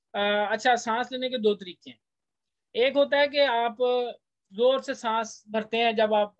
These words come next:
एक्सरे वगैरह करवाने जाएं कभी, तो डॉक्टर कहते हैं कि जनाब आप lungs के अंदर पूरा जितना सांस भर सकते हैं भरें, तो आप लंबी सांस खींचते हैं।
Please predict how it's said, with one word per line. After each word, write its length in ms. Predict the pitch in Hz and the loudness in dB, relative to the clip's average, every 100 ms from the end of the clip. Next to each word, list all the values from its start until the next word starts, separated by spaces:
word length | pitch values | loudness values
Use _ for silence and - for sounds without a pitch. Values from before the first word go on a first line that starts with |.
| 190 | -16
एक्सरे 260 | - 220 | -6 -2
वगैरह 260 | 220 220 214 | 2 2 2
करवाने 400 | 208 202 196 208 | 0 -4 -4 -4
जाएं 260 | 196 196 214 | -4 -4 -6
कभी, 360 | 202 196 202 _ _ _ | -8 -8 -10 _ _ _
तो 60 | 208 | 0
डॉक्टर 300 | 202 196 220 | 0 0 0
कहते 240 | 214 214 | 0 2
हैं 120 | 214 208 | 0 0
कि 80 | |
जनाब 300 | 208 202 208 | -2 -2 -2
आप 160 | 202 196 | -2 -2
lungs 340 | 202 214 202 | -2 -2 -4
के 240 | - _ 214 | -14 _ -4
अंदर 160 | 208 | -2
पूरा 360 | 208 - 233 247 | -4 -4 0 0
जितना 300 | 214 220 226 | 0 -4 -4
सांस 220 | 220 214 | -2 -2
भर 160 | 202 196 | -2 -4
सकते 260 | 208 - | -6 -6
हैं 100 | 214 | -2
भरें, 200 | 202 196 | 0 -2
तो 80 | 208 | 0
आप 160 | 202 208 | -2 -2
लंबी 440 | 226 233 247 240 | -6 -4 -4 -6
सांस 260 | 220 202 - | -4 -6 -2
खींचते 380 | 185 160 - | -4 -4 -8
हैं। 60 | 233 | -20